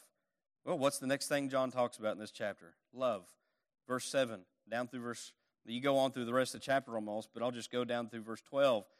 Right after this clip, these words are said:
Beloved, let us love one another, for love is from God, and whoever loves has been born of God, knows God. Anyone who does not love does not know God, because God is love.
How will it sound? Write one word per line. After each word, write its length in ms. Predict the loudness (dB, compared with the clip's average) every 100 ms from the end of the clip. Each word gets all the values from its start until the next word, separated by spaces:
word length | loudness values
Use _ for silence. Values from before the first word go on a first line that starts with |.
| _ -10
Beloved, 340 | 2 4 4
let 140 | 4 4
us 120 | 4
love 220 | 6 6
one 100 | 4
another, 300 | 0 0 0
for 140 | -4 2
love 240 | 4 4
is 100 | 0
from 160 | -4 2
God, 300 | 8 8 6
and 100 | 2
whoever 260 | 0 2
loves 340 | 6 8 6 0
has 100 | -4
been 160 | -6
born 400 | -2 2 2 2
of 180 | 0 0
God, 320 | 2 6 4 2 _ _ _
knows 460 | -2 6 6 6 0
God. 360 | -2 0 0 0
Anyone 300 | 2 4 4
who 100 | 2
does 320 | 6 6 6
not 300 | 6 6 6
love 400 | 4 6 4 0
does 160 | -4 4
not 260 | 6 6
know 140 | 2 0
God, 360 | 4 4 4
because 320 | 2 -2 -2
God 260 | 2 2 2
is 180 | 0 -2
love. 340 | -4 -4 -8